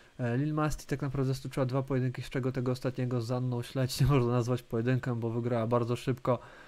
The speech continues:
w dziesięć, piętnaście sekund, już nie pamiętam. E, pierwszą swoją walkę stoczyła z Lil, e, z, Boże, z Lil Masti, em, z Martą Linkiewicz na czwartej gali Fame M M A, więc tego tak za bardzo też nie można nazwać na jakimś tam,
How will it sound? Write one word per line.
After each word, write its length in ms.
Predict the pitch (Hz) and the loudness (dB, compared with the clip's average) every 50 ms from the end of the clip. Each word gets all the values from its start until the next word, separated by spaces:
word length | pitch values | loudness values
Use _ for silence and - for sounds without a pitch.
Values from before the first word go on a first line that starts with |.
| - - - - | -20 -20 -20 -20
w 160 | - - 135 | -12 -6 -2
dziesięć, 340 | 123 135 131 - 135 123 - | 0 0 0 0 -2 -4 -4
piętnaście 400 | - 127 - 131 127 - - 131 | -6 -6 -4 -4 -4 -4 -4 -4
sekund, 380 | - 135 131 131 - 123 - | -2 -2 -2 -2 -4 -6 -6
już 140 | - - - | -8 -6 -4
nie 100 | 123 113 | -4 -4
pamiętam. 640 | - - 110 120 135 139 135 131 131 135 123 120 117 - - - - - - | -4 -4 -4 -2 -2 -2 -2 -2 -2 -2 -2 -2 -4 -8 -12 -20 -18 -10 -4
E, 40 | 120 117 117 113 113 113 110 - | -2 -2 0 0 0 -2 -4 -4
pierwszą 400 | - 147 139 131 127 - - 139 | 0 2 2 2 2 0 -6 -6
swoją 220 | 131 - 135 120 117 | -6 -4 -4 -2 0
walkę 300 | 123 120 123 127 135 127 | 0 0 -2 -2 -4 -6
stoczyła 380 | - - 127 - - 123 117 | -4 -6 -6 -4 -2 -4 -2
z 120 | 110 113 117 | -2 -2 -2
Lil, 220 | 120 123 120 120 | -2 -2 -2 -4
e, 540 | 120 120 143 - 117 117 117 117 120 120 113 | -4 -6 -6 -4 -2 -2 -2 -2 -4 -4 -2
z, 300 | 113 131 123 110 113 117 | 0 0 0 -2 -2 -2
Boże, 240 | 117 113 107 110 104 | -2 -2 -2 -2 -4
z 40 | |
Lil 200 | 113 113 117 113 | -4 -4 -4 -4
Masti, 320 | 113 113 110 - - - - - - - - - - - - - - | -4 -4 -6 -6 -10 -12 -14 -14 -16 -20 -20 -20 -20 -20 -20 -16 -10
em, 840 | - - 120 120 120 120 117 117 120 120 117 117 117 117 120 120 123 - - - | -4 -2 0 0 0 0 0 0 -2 -2 -2 -4 -4 -4 -6 -6 -8 -8 -8 -6
z 80 | 107 117 | -4 -2
Martą 280 | 131 131 131 131 131 | 0 0 0 0 -2
Linkiewicz 520 | 120 110 113 113 156 151 139 135 127 - - | -2 -2 -2 0 0 2 2 2 0 -2 -4
na 180 | 120 113 110 | -8 -8 -8
czwartej 400 | - - - 127 123 123 - 123 | -6 -4 -2 -2 -2 0 -2 -4
gali 260 | 120 123 113 113 120 120 | -2 -2 -2 -2 -2 -2
Fame 180 | - 135 120 | -2 -2 -2
M 100 | 120 117 | -2 -2
M 220 | 113 113 113 117 123 | -4 -4 -4 -2 -2
A, 140 | 127 123 | -2 -2
więc 180 | 117 113 110 - | -2 -4 -6 -6
tego 200 | - 131 120 117 | -6 -6 -4 -4
tak 140 | 120 113 107 | -4 -4 -4
za 80 | 120 | -2
bardzo 240 | 113 120 117 117 113 | -2 -2 -2 -2 -2
też 200 | - 139 131 - | -4 -4 -4 -2
nie 100 | 151 135 | -2 -2
można 220 | 131 131 131 127 123 | 0 0 0 0 0
nazwać 360 | 131 127 123 123 120 120 - | 0 0 0 -2 -2 -4 -4
na 60 | 127 | -6
jakimś 260 | 123 - - 135 131 | -6 -4 -6 -8 -6
tam, 200 | - 127 123 127 | -6 -6 -8 -8